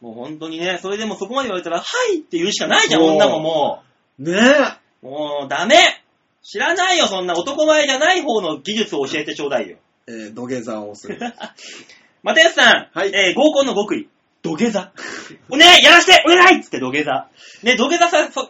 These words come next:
Speaker 1: 「もうやめてよ」って食いついてきたらもうそれはOKのサインです。
Speaker 2: なんか、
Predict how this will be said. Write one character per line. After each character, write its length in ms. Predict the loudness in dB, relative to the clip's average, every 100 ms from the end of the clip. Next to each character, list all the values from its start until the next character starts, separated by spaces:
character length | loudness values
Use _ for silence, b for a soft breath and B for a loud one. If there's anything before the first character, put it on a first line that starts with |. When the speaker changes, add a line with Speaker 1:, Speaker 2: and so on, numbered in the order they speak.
| -6
Speaker 1:
「も 160 | 0 2
う 40 |
や 120 | 4
め 160 | 2 2
て 80 | 0
よ」 60 | 0 2 2 0
っ 20 |
て 200 | _ -8
食 180 | -6 -4
い 80 | -6
つ 80 | -6
い 140 | -8
て 60 | -6
き 60 | -4
た 80 |
ら 60 | -4
も 100 | -4
う 40 |
そ 60 | -4
れ 80 | -4
は 80 | -2
OK 260 | -4 -4
の 80 | -10
サ 100 | -12
イ 40 |
ン 40 | -10
で 60 |
す。 60 | -8
Speaker 2:
な 40 |
ん 60 | -6
か、 220 | -6 -8